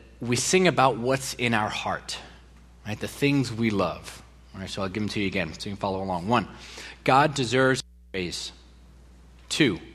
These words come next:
the song helps us remember the truth about God and it reinforces those truths. Three, we sing what's in our hearts.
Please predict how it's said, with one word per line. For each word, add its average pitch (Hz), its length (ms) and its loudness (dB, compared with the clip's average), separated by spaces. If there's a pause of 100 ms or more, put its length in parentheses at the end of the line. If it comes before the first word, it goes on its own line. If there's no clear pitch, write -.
(840)
the 123 100 -2
song 156 420 4
helps 139 320 2
us 143 200 -4
remember 131 420 4
the 127 80 -4
truth 196 360 0
about 107 280 4
God 98 340 2 (500)
and 113 100 2
it 104 40 2
reinforces 135 840 2
those 127 200 2
truths. - 640 -4 (840)
Three, 123 600 4 (360)
we 113 120 2
sing 156 480 2
what's 113 200 0
in 120 100 4
our 110 100 4
hearts. - 460 -4